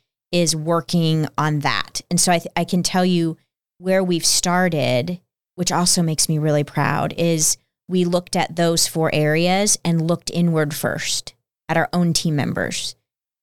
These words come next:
And we did our own survey, 'cause it's hard for me to say, "Gosh, Stuart, you're at the front desk and you're gonna help this family get connected with a food bank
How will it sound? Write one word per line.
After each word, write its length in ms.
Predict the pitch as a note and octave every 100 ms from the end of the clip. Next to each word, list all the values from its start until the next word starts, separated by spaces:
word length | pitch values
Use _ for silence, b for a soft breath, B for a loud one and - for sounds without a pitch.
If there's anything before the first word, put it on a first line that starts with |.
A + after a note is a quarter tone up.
| E3+
And 120 | F3
we 80 | E3+
did 120 | F3+
our 100 | E3+
own 180 | G#3+ G3
survey, 560 | - C#3 - F2 D#2 -
'cause 180 | G3
it's 160 | F3+ -
hard 280 | - G3 G3+
for 140 | -
me 160 | F3 F3+
to 80 | F3
say, 640 | - D#3 D3+ D#3 D3+ D3+ _ _ _ _ _ -
"Gosh, 260 | F#3 F3+
Stuart, 520 | - - E3 D#3+ D#3+
you're 180 | D#3+ F3
at 120 | F3
the 60 | E3+
front 320 | D3+ E3 D#3
desk 540 | D#3 D3+ D#3 - - -
and 200 | F3 E3
you're 200 | D#3+ E3
gonna 180 | E3 E3+
help 460 | E3 - E3 D#3 -
this 240 | E3+ -
family 480 | - F3 E3+ E3 D3+
get 180 | D#3 -
connected 420 | - D#3+ D#3 D#3+
with 160 | D#3+ D3
a 60 |
food 300 | C#3 F#3+ F#3+
bank 500 | D3+ C#3 C#3 F#3+ -